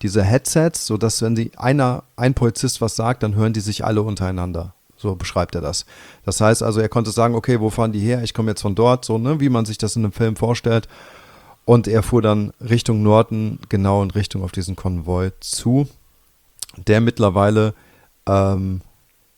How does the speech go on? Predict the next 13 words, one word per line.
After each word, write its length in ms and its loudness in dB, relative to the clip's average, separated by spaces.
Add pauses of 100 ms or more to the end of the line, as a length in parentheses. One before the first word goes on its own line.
(160)
in 100 -2
die 100 0
Richtung 540 -2
Las 360 -4
Vegas 360 -2
Strip 380 -8 (100)
fuhr. 420 -4 (1700)
Ähm, 460 2 (680)
jetzt 200 0
ist 140 -2
es 100 -2
so, 180 2
dass 380 2